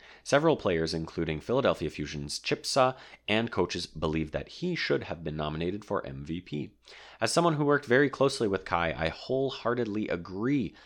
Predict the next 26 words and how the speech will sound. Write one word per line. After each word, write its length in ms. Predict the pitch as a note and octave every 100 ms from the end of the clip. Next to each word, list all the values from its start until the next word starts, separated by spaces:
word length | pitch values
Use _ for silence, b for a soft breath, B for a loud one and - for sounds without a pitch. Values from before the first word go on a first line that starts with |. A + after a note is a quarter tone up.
| B B
And 300 | G2+ F2+ F2
what's 280 | A#2+ - -
even 240 | C3 B2+
crazier 420 | - C#3 B2 E2+
is 200 | - E2+
the 80 | D#2+
Valiant 440 | D2+ F#2+ C3+ C#3 F2
got 220 | F#2 G#2+
him 120 | G#2+
in 120 | G#2
the 40 | G2
first 400 | - G2+ F#2 -
place," 300 | B1 - D#2+
wrote 160 | D#2
London 280 | E2 F2 E2
Spitfire 340 | - - E2
head 300 | D#2 F#2 F2+
coach 340 | - F#2+ - - B B B
Reprise, 640 | E2 F2+ - C#2 B1+ C2+
who 160 | - E2+
worked 340 | D#2 A2+ -
with 140 | G2 -
Kai 260 | - D2+
on 140 | - F#2
the 40 |
Valiant. 380 | A#2 C3 D#2